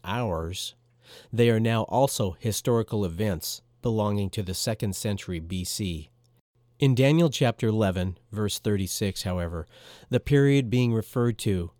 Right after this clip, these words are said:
clearly changes to the end of the age. When those who were alive during the time of the end of the age see the armies of the Antichrist surrounding Jerusalem,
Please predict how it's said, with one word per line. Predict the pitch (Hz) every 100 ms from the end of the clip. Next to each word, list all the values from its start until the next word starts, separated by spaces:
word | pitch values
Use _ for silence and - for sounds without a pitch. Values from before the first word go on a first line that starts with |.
| _
clearly | - 156 156 139
changes | 113 - 131 120 92 87 - _ -
to | 117
the | 101 -
end | 117 117 113 -
of | 98 90
the | 90
age. | 90 90 78 - - _ _ _ _ - -
When | - 117
those | 110 135 147
who | -
were | 131 120
alive | 92 98 104 123 127
during | 110 117 117
the | 107
time | - 120 123
of | 123
the | 113 110
end | 110
of | 107
the | 117 104
age | 92 87 85 - _ _ -
see | - 156 156
the | 135 120
armies | 117 113 98 92
of | 92
the | 90 98
Antichrist | 107 104 - 92 -
surrounding | - 98 101 107 104 101
Jerusalem, | 98 95 110 - 92 85